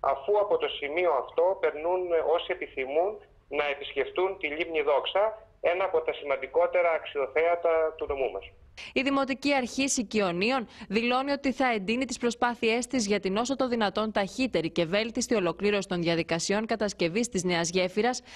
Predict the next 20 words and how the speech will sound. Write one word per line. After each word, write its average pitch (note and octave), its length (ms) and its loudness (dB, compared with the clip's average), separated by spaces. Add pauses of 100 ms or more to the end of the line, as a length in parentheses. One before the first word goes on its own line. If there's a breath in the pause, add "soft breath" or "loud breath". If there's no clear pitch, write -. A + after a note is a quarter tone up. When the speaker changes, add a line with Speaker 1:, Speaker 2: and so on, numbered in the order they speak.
(120 loud breath)
Speaker 2:
σε - 160 0
συνεργασία B3 720 0
με B3 80 0
τον G#3+ 200 0
βουλευτή A#3+ 380 0
του A3 120 0
νομού F3 360 2
και A3+ 100 2
υφυπουργού G#3 680 2
Έρευνας F3+ 500 0
και F3+ 100 0
Τεχνολογίας, E3+ 720 0 (280 loud breath)
ώστε A#3+ 300 0
αν C4+ 160 0
παρατηρηθούν B3+ 600 0
γραφειοκρατικά G#3+ 840 0
κολλήματα G#3+ 600 0
να G#3+ 160 0
ξεπεραστούν G3 680 0
γρήγορα. E3 680 2